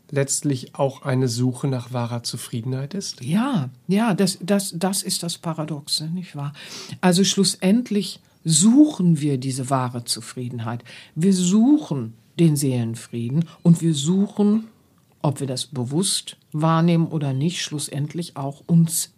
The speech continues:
Speaker 2: selbst.
Speaker 1: Mhm.
Speaker 2: Ja? Epiktet,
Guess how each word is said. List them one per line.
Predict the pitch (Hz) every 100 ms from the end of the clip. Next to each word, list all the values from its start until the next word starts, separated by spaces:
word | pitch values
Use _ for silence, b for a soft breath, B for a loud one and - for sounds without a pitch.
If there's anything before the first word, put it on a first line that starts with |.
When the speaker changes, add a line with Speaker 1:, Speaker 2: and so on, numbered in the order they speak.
| -
Speaker 2:
selbst. | 139 139 175 160 120 107 - - -
Speaker 1:
Mhm. | 139 127 110 123
Speaker 2:
Ja? | 131 131 147 175 B B B B
Epiktet, | 196 196 220 - 127 113